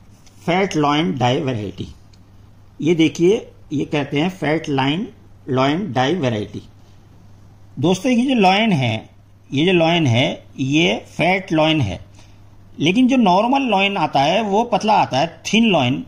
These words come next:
पतला लॉयन आता है, वो तो कॉमन होता है दोस्तों। लेकिन ये वाला लॉयन जो है, बहुत मुश्किल से मिलता है दोस्तों। ये फैट लॉयन जो है, और भी पाँच रुपए के सिक्कों पे आता है, उसे आप रेयर ना समझें,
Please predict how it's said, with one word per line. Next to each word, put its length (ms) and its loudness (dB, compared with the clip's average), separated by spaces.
पतला 280 0
लॉयन 260 0
आता 220 -2
है, 220 0
वो 100 0
तो 120 -2
कॉमन 320 0
होता 240 -2
है 180 -10
दोस्तों। 420 -6
लेकिन 320 2
ये 220 4
वाला 640 -2
लॉयन 360 2
जो 120 4
है, 420 -4
बहुत 260 2
मुश्किल 320 2
से 120 0
मिलता 280 2
है 260 -2
दोस्तों। 360 2
ये 220 2
फैट 400 -4
लॉयन 300 4
जो 120 4
है, 480 -2
और 240 2
भी 80 4
पाँच 260 0
रुपए 200 4
के 140 2
सिक्कों 260 0
पे 80 0
आता 240 0
है, 260 0
उसे 240 0
आप 280 0
रेयर 240 4
ना 140 2
समझें, 380 0